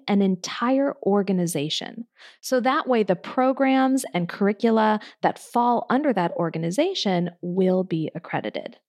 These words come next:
Now, I'm very excited about that because it means as a company,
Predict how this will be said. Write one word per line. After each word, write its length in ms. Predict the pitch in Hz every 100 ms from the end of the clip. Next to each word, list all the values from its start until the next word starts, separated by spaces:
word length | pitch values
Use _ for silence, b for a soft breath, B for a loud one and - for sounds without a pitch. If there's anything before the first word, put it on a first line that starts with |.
| _ _ B B
Now, 140 | 202 - -
I'm 340 | 320 392 175
very 420 | 175 180 196 208
excited 520 | - 170 - 165 226
about 280 | 247 262 262
that 260 | 285 302 311
because 300 | 214 208 220
it 140 | -
means 340 | 226 240 240 - -
as 240 | 208 254
a 80 | 226
company, 720 | - - 359 - 170 143 160